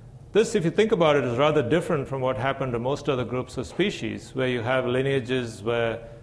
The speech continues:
you have multiple taxa living in their individual environments, and many may have died out, but there's always a few representatives. In this case, there's only one left standing. So the question today is where, when, and how did this behaviorally modern group of humans, that is us, originate?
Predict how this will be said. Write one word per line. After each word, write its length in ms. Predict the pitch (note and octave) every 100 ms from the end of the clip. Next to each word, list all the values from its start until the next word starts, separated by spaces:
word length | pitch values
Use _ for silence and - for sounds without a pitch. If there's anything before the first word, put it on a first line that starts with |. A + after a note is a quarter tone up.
| -
you 60 | B2
have 140 | C3
multiple 380 | B2+ E3 E3 D3
taxa 560 | G#2 B2+ B2 A#2+ B2+ A#2+
living 220 | B2 C3
in 100 | B2+
their 200 | A#2 A2+
individual 480 | A#2 B2+ B2 A2+ A2
environments, 720 | G#2+ A2 A#2+ A#2 G2+ G#2+ -
and 100 | B2+
many 220 | A#2+ D3 D#3
may 140 | D3
have 160 | B2+ G#2+
died 240 | A#2 A#2
out, 180 | A2+ A#2
but 60 | A#2
there's 140 | A#2
always 300 | C3 D3 B2
a 60 | B2
few 200 | C#3+ C#3
representatives. 800 | B2 - A2+ A2+ A2+ G#2+ G2+ A#2
In 100 | A2
this 180 | C3+
case, 300 | C#3 C3+ A#2
there's 160 | B2 G#2+
only 240 | A#2+ A#2
one 380 | G#2 G#2 A2+ A2+
left 180 | G#2+ A2
standing. 540 | - - G#2+ G#2 F#2+ - - - - - - - - - - - - -
So 100 | -
the 100 | D#3
question 400 | D#3+ G3 - F#3+
today 340 | D3+ D3+ D3+ C#3+
is 160 | A2+
where, 580 | G#2 C3 D3+ D#3 D#3 D#3
when, 300 | B2+ B2+ C#3+
and 140 | D3 A#2
how 400 | B2 B2 A2 A2
did 240 | A2+ G#2+
this 160 | A2 -
behaviorally 540 | A#2+ B2 C3+ B2+ B2
modern 360 | A#2 A#2 A#2+ A2+
group 240 | A#2 -
of 100 | A2
humans, 380 | B2 B2+ A2 G2+
that 160 | A2+
is 120 | A2+ G#2+
us, 280 | A#2 A2+
originate? 640 | B2+ A#2+ B2 A#2 G2+ G2+ -